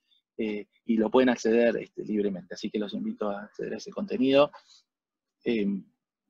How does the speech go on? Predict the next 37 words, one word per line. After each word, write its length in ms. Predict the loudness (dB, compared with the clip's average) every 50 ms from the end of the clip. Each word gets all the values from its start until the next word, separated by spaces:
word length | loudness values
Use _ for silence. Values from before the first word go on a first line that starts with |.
| _ _ _ _ _ _ _
en 140 | 2 2 4
el 80 | 4 6
caso 220 | 4 4 6 6
de 60 | 6
nuestro 220 | 6 6 4 0 2
software, 360 | 6 6 6 8 8 8 8
hay 140 | 8 6 6
ma-, 200 | 4 2 0 _ 0
hay 160 | 2 4 4
ochenta, 380 | 4 4 4 4 4 6 4 4
hay 160 | 4 4 6 6
más 160 | 6 6 8
de 80 | 6
ochenta 320 | 4 6 4 2 4 4 2
y 80 | 0
seis 180 | 0 -2 -2 0
mil 220 | 0 0 0 2
pequeñas 400 | 2 2 4 4 4 2 2 0 0
empresas 460 | 0 2 2 2 4 4 2 2 0 -8 -18 -18 -16 -16 -18 -20 -18 _ 6
que 100 | 8 8
administran 960 | 8 8 6 4 6 6 4 4 2 0 2 4 6 6 6 4 2 -6 -10 -6
sus 200 | -2 -2 0 2
negocios 540 | 2 4 6 6 4 4 4 0 0 -2 -2
con 260 | -4 -4 -2 0 0
Nubox. 460 | 0 2 2 2 2 2 0 -4 -18 _ -20 -20 -20 -20 -20 -20 -20 _ _ 2
¿Por 120 | 4 6
qué 80 | 6 6
es 80 | 6
importante 460 | 6 6 6 6 8 6 6 6 6
el 80 | 6 8
valor? 400 | 10 10 12 12 10 8 6 4
No, 120 | 0 2
no 120 | 4 4 2
es 120 | 2 2
una 140 | 2 2 2
cuestión 340 | 2 0 0 2 2 2 4
de 440 | 4 4 2 2 0 -4 -6 -10